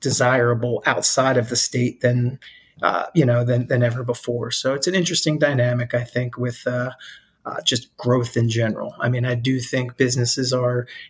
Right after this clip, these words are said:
designed to grow, but I don't think necessarily that means that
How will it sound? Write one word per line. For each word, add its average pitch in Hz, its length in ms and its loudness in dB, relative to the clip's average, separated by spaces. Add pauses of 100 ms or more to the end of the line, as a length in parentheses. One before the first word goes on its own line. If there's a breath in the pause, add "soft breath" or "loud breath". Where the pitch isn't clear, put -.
designed 127 680 0
to - 80 -2
grow, 135 480 2
but 123 140 0
I 123 100 2
don't 120 280 0
think 127 260 -2
necessarily 120 720 2
that 120 200 2
means 117 400 2
that 120 300 0